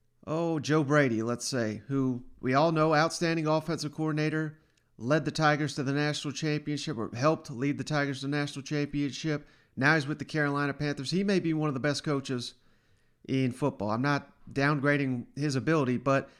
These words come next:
we just never seen him in that seat. He's never had to make the tough decisions. He's never had to consistently recruit. And these are the types of things that when you go into the Florida Gators, you get the job in Gainesville,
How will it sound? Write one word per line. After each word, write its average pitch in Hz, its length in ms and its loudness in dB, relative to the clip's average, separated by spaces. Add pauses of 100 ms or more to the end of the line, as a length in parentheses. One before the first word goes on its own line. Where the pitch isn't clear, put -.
(600)
we 131 80 -6
just 165 160 -2
never 190 180 4
seen 185 240 4
him 180 80 4
in 175 100 4
that 175 200 2
seat. 190 200 0
He's 117 160 -4
never 160 200 2
had 160 160 2
to 165 60 -2
make 170 180 0
the 160 60 -4
tough 165 260 -2
decisions. 143 480 -2
He's 120 160 -6
never 156 260 0
had 151 200 2
to 143 180 0 (440)
consistently 151 720 -2
recruit. 143 540 -2 (400)
And 127 180 0
these 175 220 2
are 180 60 2
the 147 100 -2
types 165 340 0
of 147 120 -4
things 156 280 0
that 139 100 -2
when 123 120 -2
you 120 100 0
go 160 240 2
into 151 140 0
the 123 100 -4
Florida 151 360 -2
Gators, 139 400 -2
you 117 60 -6
get 135 220 -4
the 156 100 -2
job 135 300 2
in 127 100 -2
Gainesville, 135 600 0